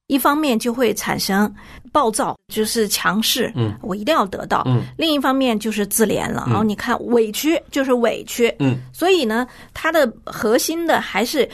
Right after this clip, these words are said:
Speaker 1: 以自己为出发点，去设立各样的，呃，自我的欲望的满足。
Speaker 2: 那么我可不可以这样理解？就是我们说自怜的一面是自卑，
Speaker 1: 嗯。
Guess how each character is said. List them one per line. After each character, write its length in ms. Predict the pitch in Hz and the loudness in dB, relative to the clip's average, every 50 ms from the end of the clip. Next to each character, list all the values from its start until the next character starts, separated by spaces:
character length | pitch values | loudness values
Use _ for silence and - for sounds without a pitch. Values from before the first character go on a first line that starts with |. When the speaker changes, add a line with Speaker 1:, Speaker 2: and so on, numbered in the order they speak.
| - - - | -10 -14 -6
Speaker 1:
以 180 | - 220 226 | -2 0 0
自 200 | 220 226 - - 554 453 | 0 0 0 2 2 2
己 160 | - 233 208 | 2 2 0
为 160 | 185 196 196 | 0 0 -4
出 200 | 202 - - - | -4 -4 -2 -2
发 240 | 220 226 240 208 214 | -2 0 0 0 0
点， 240 | 202 208 - - - - - - - - - - | 2 0 0 -2 -4 -10 -14 -18 -18 -20 -16 -10
去 280 | - - - 277 247 214 | -6 -2 -2 0 0 0
设 440 | 202 - - - 339 320 269 240 226 | 0 0 0 0 2 4 4 2 2
立 200 | 233 262 240 202 | 0 -2 -2 -2
各 320 | - - 277 262 233 214 208 | -4 -2 0 2 2 2 2
样 260 | 220 233 226 196 190 | 2 0 0 0 -2
的， 240 | 180 185 170 - - - - - - - - - | -2 -2 -4 -4 -6 -10 -20 -20 -20 -18 -14 -10
呃， 120 | - - - 202 | -8 -6 -4 -2
自 200 | - - 285 277 | 0 0 2 2
我 220 | 240 220 - - | 2 2 0 0
的 140 | 175 208 214 | 0 0 -2
欲 340 | - - - 415 494 508 320 | -2 -4 -4 -2 2 2 2
望 340 | 247 240 240 220 208 208 | 4 2 2 0 0 -2
的 220 | 202 175 160 - - - - - | -4 -6 -6 -8 -10 -16 -6 0
满 200 | - - - - | 0 0 2 0
足。 260 | - - - - - - - - - - - - | -2 -4 -4 -6 -6 -6 -8 -14 -18 -18 -16 -6
Speaker 2:
那 160 | - 185 214 190 | -2 0 2 2
么 160 | 147 131 120 | 2 2 2
我 200 | 113 107 110 117 117 | 2 2 2 0 0
可 140 | - - 123 | -2 -2 -2
不 80 | 123 | 0
可 80 | 127 143 | 2 2
以 60 | 151 | 2
这 80 | 135 160 | 2 2
样 160 | 143 120 98 | -2 -2 -2
理 100 | 101 101 | -4 -4
解？ 200 | 90 - - - | -4 -2 -4 -4
就 120 | - - | -4 -4
是 160 | 131 123 - - - | -2 0 0 0 0
我 80 | 104 117 | 2 0
们 140 | 123 156 156 | 0 0 0
说 160 | - 214 208 | 0 0 0
自 240 | 208 - - - 196 | -2 -2 -2 0 2
怜 180 | 123 101 104 | 2 2 2
的 160 | 135 151 147 - | 0 -2 -4 -4
一 160 | - 110 123 | -2 0 0
面 340 | 160 175 190 175 113 - - - - - - - - - - - - - | 2 2 2 2 0 -2 -6 -12 -20 -20 -20 -20 -20 -20 -20 -20 -20 -14
是 240 | - - - - 123 | -8 -4 0 0 0
自 180 | 127 - - 117 | 0 0 -4 -2
卑， 200 | - - 117 120 | 0 2 2 0
Speaker 1:
嗯。 60 | - | 0